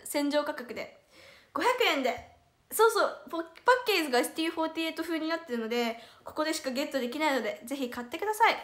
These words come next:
今なら、今なら二つついてきます。<laughs> もみじまんじゅう売っとるっけ？売っとる？そうからん。ライブハウスでドリンクって買えば考えれば五百円ぐらいだよねって。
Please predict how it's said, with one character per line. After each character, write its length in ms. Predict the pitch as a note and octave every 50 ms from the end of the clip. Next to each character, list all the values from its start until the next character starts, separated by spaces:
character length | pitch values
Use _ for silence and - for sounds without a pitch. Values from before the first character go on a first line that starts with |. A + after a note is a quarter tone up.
| - - _ _ -
今 240 | D4 E4 D#4 C4+ B3
な 100 | A#3+ A3
ら、 220 | G#3+ G3+ - - - _ _ -
今 240 | - E4+ G4+ F4
な 100 | C#4+ B3+
ら 100 | A#3 B3
二 160 | B3+ - D4+ D#4
つ 120 | D#4+ F4
つ 100 | G4 G4
い 80 | F#4 -
て 80 | C4+
き 80 | - A3
ま 120 | G#3+ A3
す。 60 | A#3+ A#3+ - - _ _ _ _ _ _ _ - _ _ _ _ - C#4
<laughs> 40 | - - - A#3+ - - _ _ _ _ _ _ - - - E4+ - - - - - - _ -
も 100 | A#3+ B3+
み 120 | C#4 D#4+
じ 80 | D#4+ F#4
ま 140 | G4 G#4 G4+
ん 100 | F4+ C4+
じ 80 | B3
ゅ 40 | A#3
う 20 | B3
売 20 |
っ 20 | -
と 160 | - - D#4+
る 80 | C#4+ A#3+
っ 40 | -
け？ 160 | - F#3+ -
売 60 | A3+
っ 20 | -
と 160 | - - F4+
る？ 180 | D#4+ A#3 - - A#3+ - - _
そ 160 | - - B3+
う 40 | A#3+
か 80 | B3+ B3+
ら 60 | B3
ん。 180 | A3+ - - - - - - - - _ _ -
ラ 180 | C#4 D#4 F4
イ 40 | F4+
ブ 80 | E4+ F#4+
ハ 200 | G4+ G4+ F#4 F4
ウ 40 | E4
ス 120 | C4+ A#3
で 200 | A3+ B3+ D#4 - - _ _ _ _ _ _ _ _ _ -
ド 160 | - B3 B3
リ 140 | B3 D4+ D#4
ン 120 | D#4 D#4
ク 100 | - -
っ 20 | - _
て 100 | - B3
買 220 | A#3+ A#3 A#3 A#3+ A#3
え 40 |
ば 140 | A3+ - E4+
考 220 | F4+ - - - C#4+ C#4 C#4+
え 60 | C#4
れ 80 | B3 A#3+
ば 120 | A#3+ B3
五 100 | B3 B3+
百 180 | C4 C4 C4 D4
円 80 | C#4+
ぐ 60 | C#4+ C#4+
ら 80 | C4+
い 60 | A#3+
だ 60 | G#3 G#3+
よ 60 | G#3+
ね 120 | A#3+ C4+
っ 20 | C4+
て。 260 | - - - -